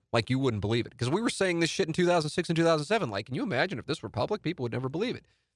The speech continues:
And, you know, it's, it's just, but we keep, we, you know, the, at least the group of guys on the morning after, we're just not interested in, you know, historically anyway, running to the newspaper, uh, or tweeting and,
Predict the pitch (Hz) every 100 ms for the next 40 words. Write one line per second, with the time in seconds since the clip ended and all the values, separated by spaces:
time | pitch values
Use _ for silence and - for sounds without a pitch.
0 | _ _ - 113 113 104 101 113 123 98
1 | 120 107 - _ 113 - 104 - _ 110
2 | 101 - _ _ 95 - 107 110 110 104
3 | 95 101 113 123 147 160 - 117 127 127
4 | - - 113 107 101 95 92 - _ _
5 | _ 92 98 98 98 95 92 - - -
6 | - 104 98 101 95 92 - 95 - 95
7 | 92 92 _ _ _ _ 101 - 98 98
8 | - 101 95 92 95 90 95 95 - _
9 | _ 98 107 107 98 95 98 98 - 92
10 | 92 95 107 _ _ _ _ - 90 90
11 | 90 82 92 _ _ _ - - 113 98
12 | 92 92 87